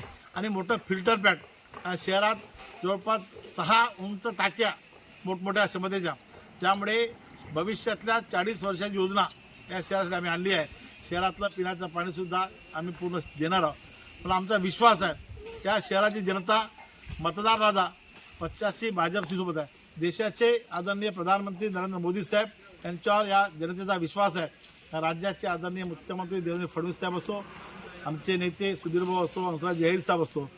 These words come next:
मदनभाऊ हिरा साहेब असो, सोबत पक्षासोबतल्या नेतृत्वावर या जनतेचा विश्वास आहे.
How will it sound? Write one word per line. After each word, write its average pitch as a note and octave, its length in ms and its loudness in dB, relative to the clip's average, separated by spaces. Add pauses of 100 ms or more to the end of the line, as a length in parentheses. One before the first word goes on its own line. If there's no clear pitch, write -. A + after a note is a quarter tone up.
(260)
मदनभाऊ F#3 380 0
हिरा F#3 200 4
साहेब D#3 220 -2
असो, C3 120 -10 (420)
सोबत F#3+ 240 2 (220)
पक्षासोबतल्या G#3 840 0
नेतृत्वावर G3 640 0 (380)
या F3+ 80 -2
जनतेचा F3+ 380 0
विश्वास F3 440 4
आहे. D3+ 120 0